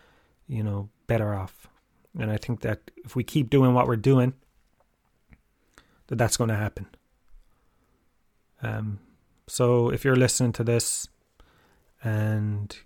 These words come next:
you get a bit overwhelmed sometimes about how fucking crazy this is, just,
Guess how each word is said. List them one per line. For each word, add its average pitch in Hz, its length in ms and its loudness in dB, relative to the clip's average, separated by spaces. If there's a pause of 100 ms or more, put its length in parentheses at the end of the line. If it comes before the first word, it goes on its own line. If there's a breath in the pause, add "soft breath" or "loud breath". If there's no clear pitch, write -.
you 113 200 -4
get 107 180 -4
a 110 60 -4
bit 113 120 0
overwhelmed 110 840 0 (760 soft breath)
sometimes 110 880 -2 (680)
about 104 140 -4
how 113 140 0
fucking 101 520 -6 (340)
crazy 113 460 -4
this 104 240 -8
is, 104 280 -10 (760 soft breath)
just, - 300 -6